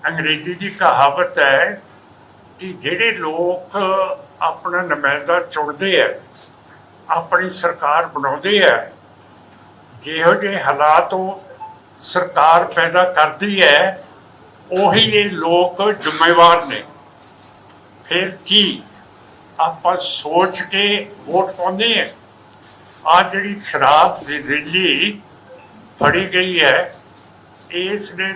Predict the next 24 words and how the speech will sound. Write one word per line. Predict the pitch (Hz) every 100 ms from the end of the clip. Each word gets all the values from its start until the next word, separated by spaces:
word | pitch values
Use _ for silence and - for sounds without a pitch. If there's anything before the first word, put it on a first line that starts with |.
| - 156
ਦਸ | 165 202 - 160
ਹਜ਼ਾਰ | 165 165 175 - 143
ਬੋਤਲਾਂ | 156 156 165 175
ਉੱਥੇ | 170 - 175
ਰੱਖੀਆਂ | 165 - 160 160
ਹੋਈਆਂ | 156 147 143
ਸੀਗੀਆਂ, | 143 160 202 165 156 - - - - - - - -
ਜਿਹਦਾ | 147 180 208 175
ਮਤਲਬ | 156 - 175 165
ਹੈ | 165 175
ਕਿ | - 190
ਪੋਲੀਟੀਕਲ | - 156 170 - 190 190 -
ਪਾਰਟੀਆਂ | 160 156 165 175 185 -
ਜਿਹੜੀਆਂ | 156 170 196 196 202 -
ਸ਼ਰਾਬ, | - 139 139 143 156 180 - - - - - - -
ਭੁੱਕੀ, | 175 - - 165 180 180 -
ਫੀਮ, | - 151 170 175 185 185 185 - - - -
ਹੈਰੋਇਨ | 147 160 185 190 190 190 - - - - - - -
ਵੋਟਰਸ | 127 165 170 185 180 185
ਨੂੰ | 180 156
ਦੇ | 151 165
ਕੇ | 165 180 180 180
ਵੋਟ | 135 156 170 -
ਲੈਂਦੀਆਂ | 139 147 151 196 202 165